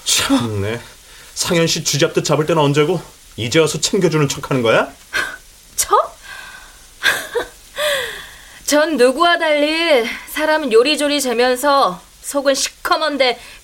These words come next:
Speaker 2: 깨끗한 척 앞뒤 다르게 살진 않습니다.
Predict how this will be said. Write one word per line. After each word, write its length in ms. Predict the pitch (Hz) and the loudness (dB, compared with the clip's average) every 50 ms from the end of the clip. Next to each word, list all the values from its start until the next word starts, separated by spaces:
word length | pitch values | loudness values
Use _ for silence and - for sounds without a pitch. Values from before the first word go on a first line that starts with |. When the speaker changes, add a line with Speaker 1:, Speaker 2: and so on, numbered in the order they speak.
| - - | -12 -6
Speaker 2:
깨끗한 720 | - 370 359 359 - - - 339 339 339 - 349 339 285 285 | -6 -6 -6 -6 -10 -10 -10 -10 -8 -6 -4 -4 -4 -4 -4
척 220 | - 277 233 - - - - - - - - | -6 -10 -10 -12 -14 -20 -20 -20 -20 -8 -6
앞뒤 300 | 202 214 214 - 339 349 | -6 -6 -4 -6 -8 -6
다르게 360 | - - 196 208 254 269 311 | -6 -6 -4 -2 -2 -2 -2
살진 340 | 294 294 294 277 277 330 339 | -2 -2 -2 -2 0 0 0
않습니다. 680 | 302 226 208 - - 226 220 202 175 180 196 214 202 | 0 0 0 -4 -6 -8 -8 -8 -6 -4 -6 -6 -6